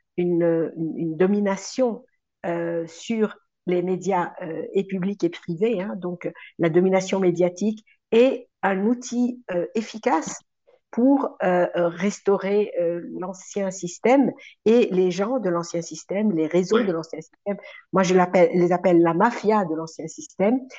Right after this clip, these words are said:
Speaker 1: est en train, euh, d'opérer une restauration à travers, euh, une propagande nostalgique de l'ancien régime, en disant que la révolution, c'est pas bien,
Speaker 2: Oui.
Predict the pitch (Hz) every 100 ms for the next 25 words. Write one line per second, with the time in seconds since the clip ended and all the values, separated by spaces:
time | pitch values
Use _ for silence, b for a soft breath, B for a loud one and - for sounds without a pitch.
0 | B B 254 262 208 - 220 226 - 190
1 | 165 214 190 196 208 196 180 185 - 180
2 | 175 - 254 - 294 311 - 196 170 190
3 | 247 294 - _ _ _ _ _ 190 185
4 | 185 202 180 220 208 196 190 180 - -
5 | 220 294 302 - 240 226 208 254 - -
6 | - _ - 202 190 185 202 196 180 170
7 | 294 - _ b - 185 170 190 277 269
8 | 165 226 269 233 220 214 190 175 165 170
9 | 175 220 269 180 _ _ - 110